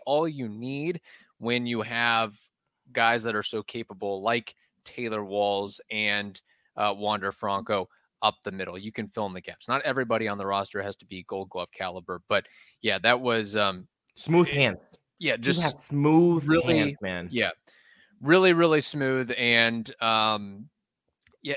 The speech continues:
Speaker 1: a-, a-, and again, a play like that, that's a high pressure moment where I let this go by and the game's
Speaker 2: That's it.
Speaker 1: over.
Speaker 2: Yeah,
Speaker 1: You know,
Speaker 2: basically.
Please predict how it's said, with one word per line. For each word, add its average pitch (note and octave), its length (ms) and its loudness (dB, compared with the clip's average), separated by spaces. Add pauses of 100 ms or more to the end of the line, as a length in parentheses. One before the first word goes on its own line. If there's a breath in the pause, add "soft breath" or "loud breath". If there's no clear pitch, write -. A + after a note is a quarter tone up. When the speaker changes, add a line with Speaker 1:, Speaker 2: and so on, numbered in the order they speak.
(120)
Speaker 1:
a-, D#3 260 -2
a-, D3+ 140 -4
and C#3+ 220 -4 (140)
again, C#3 260 0
a A2+ 40 -2
play C#3 200 -2
like C#3+ 180 2
that, C#3+ 140 2
that's C#3+ 160 -2
a C#3 60 4
high A#2+ 280 0
pressure A#2+ 380 -4
moment A#2+ 420 -6
where A#2+ 420 2 (640)
I D#3+ 160 8
let F#3+ 320 2
this F#3+ 220 2
go D#3+ 240 2
by A#2 640 6 (100)
and A#2 420 0
the A#2 40 -4
game's B2+ 380 2
Speaker 2:
That's - 20 -2
it. A2 60 4
Speaker 1:
over. F2+ 280 -6 (300)
Speaker 2:
Yeah, A#3 240 -2 (200)
Speaker 1:
You D#3+ 60 4
know, D#3+ 80 6
Speaker 2:
basically. G#3 640 -2